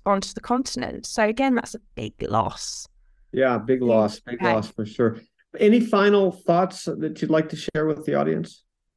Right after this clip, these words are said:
Speaker 1: I think, you know, as, as I,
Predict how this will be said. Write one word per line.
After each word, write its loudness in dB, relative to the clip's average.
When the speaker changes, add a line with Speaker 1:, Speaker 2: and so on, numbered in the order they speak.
Speaker 1:
I 0
think, -4
you -2
know, 0
as, -2
as -2
I, 0